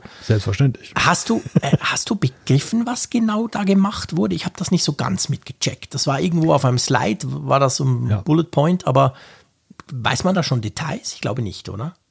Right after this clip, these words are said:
Speaker 1: Ja, es soll auf jeden Fall schneller zugehen. Du sollst schneller Folgen
Speaker 2: Ah.
Speaker 1: aufrufen können und womöglich
Speaker 2: Ich kann's mal
Speaker 1: auch
Speaker 2: bei
Speaker 1: dann
Speaker 2: meiner Uhr ausprobieren.
Speaker 1: runterladen können.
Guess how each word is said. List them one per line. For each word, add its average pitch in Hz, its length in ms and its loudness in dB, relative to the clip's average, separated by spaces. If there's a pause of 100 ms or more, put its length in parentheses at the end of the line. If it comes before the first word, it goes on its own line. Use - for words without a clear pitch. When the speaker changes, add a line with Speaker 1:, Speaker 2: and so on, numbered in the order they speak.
(520)
Speaker 1:
Ja, 139 160 -4
es 151 80 -2
soll 156 160 4
auf 156 100 2
jeden 151 140 2
Fall 143 140 2
schneller 143 320 0
zugehen. 120 360 -6
Du 120 60 -2
sollst 127 320 0
schneller 139 600 4
Folgen 143 480 2
Speaker 2:
Ah. 135 40 -14
Speaker 1:
aufrufen 156 720 2
können 156 580 4
und 143 340 -2
womöglich 139 400 2
Speaker 2:
Ich 135 60 -6
kann's 127 120 -4
mal 131 60 -2
Speaker 1:
auch 143 160 2
Speaker 2:
bei - 60 -6
Speaker 1:
dann 127 180 0
Speaker 2:
meiner 123 160 -2
Uhr 117 180 -12
ausprobieren. 117 540 -16
Speaker 1:
runterladen 147 600 4
können. 147 460 2